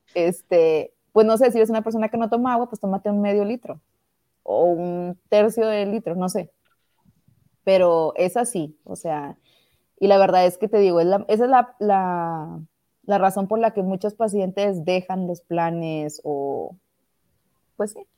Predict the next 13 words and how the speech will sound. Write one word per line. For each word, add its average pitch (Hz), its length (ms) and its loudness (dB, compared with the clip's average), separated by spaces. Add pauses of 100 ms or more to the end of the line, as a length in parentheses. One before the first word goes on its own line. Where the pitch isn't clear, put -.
(120)
de 202 100 0
alimentarse 208 520 -2
saludable, 226 640 -4 (280)
porque 185 240 -4
sienten 196 440 0
que 202 80 -4
no 185 80 -8
pueden 202 240 -2
con 180 180 -4
todo, 180 320 -2
y 190 120 -6
tienen 180 260 0
razón, 180 400 -2